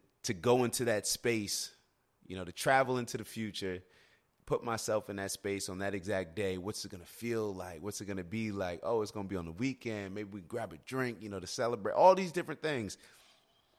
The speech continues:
You gotta really believe it. So once again, state specifically what your goal is.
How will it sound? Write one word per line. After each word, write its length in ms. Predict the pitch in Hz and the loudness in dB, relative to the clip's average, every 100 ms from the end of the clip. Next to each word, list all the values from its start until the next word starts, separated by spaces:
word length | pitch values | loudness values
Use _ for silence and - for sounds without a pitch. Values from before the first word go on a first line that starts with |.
| _ _ _ _ | _ _ _ _
You 160 | - 139 | -4 6
gotta 260 | 156 160 147 | 10 10 10
really 240 | 151 147 | 8 8
believe 360 | 127 131 147 78 | 4 2 0 -2
it. 100 | - _ _ _ _ _ _ - | -10 _ _ _ _ _ _ -14
So 200 | - 123 | 2 4
once 260 | 110 139 143 | 4 2 0
again, 300 | 135 113 90 | -2 -2 -2
state 400 | - - 151 - | -6 0 0 -2
specifically 760 | - 120 - 156 156 147 143 | -4 -2 0 -2 -2 -4 -2
what 300 | 117 113 123 | -2 -2 -2
your 100 | 117 | -4
goal 360 | 101 110 98 80 | -2 0 0 -2
is. 280 | 71 - | -10 -14